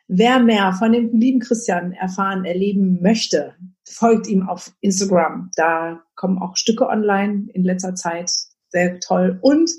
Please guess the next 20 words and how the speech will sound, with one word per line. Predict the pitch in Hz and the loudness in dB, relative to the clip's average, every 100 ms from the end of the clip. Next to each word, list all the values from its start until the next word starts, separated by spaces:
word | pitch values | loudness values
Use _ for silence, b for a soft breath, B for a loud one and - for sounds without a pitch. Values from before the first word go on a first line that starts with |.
| B B B B B - | B B B B B -6
er | 190 | -2
hat | 202 202 | -2 -2
einen | 185 185 190 190 | 0 2 4 4
neuen | 185 180 180 180 | 4 4 2 0
Podcast. | 185 220 - - 185 190 185 - | -2 -8 -8 -8 -4 -2 -4 -10
Auch | 185 _ | -20 _
da | 175 175 175 | -8 -8 -8
hören | 170 165 | -10 -10
wir | - | -12
in | - | -10
Zukunft | - - 185 - | -10 -8 -12 -12
mehr | - | -20
von | - 185 | -10 -10
ihm. | 185 175 185 B B B B | -8 -8 -10 B B B B
Seine | - 185 196 208 202 202 190 185 - _ _ _ _ _ _ _ _ | -4 2 2 2 0 0 -2 -6 -14 _ _ _ _ _ _ _ _
Kapazitäten | - 233 233 226 190 247 269 240 | -4 0 2 0 2 4 4 0
als | 196 208 196 - - | 0 -2 -2 -6 -8
Gitarrenlehrer | 202 208 214 214 185 180 180 175 170 185 | -6 -2 -2 2 2 2 0 -4 -4 -4
sind | 190 156 | -4 -2
leider | 147 180 180 165 175 | -2 -2 -2 -6 -10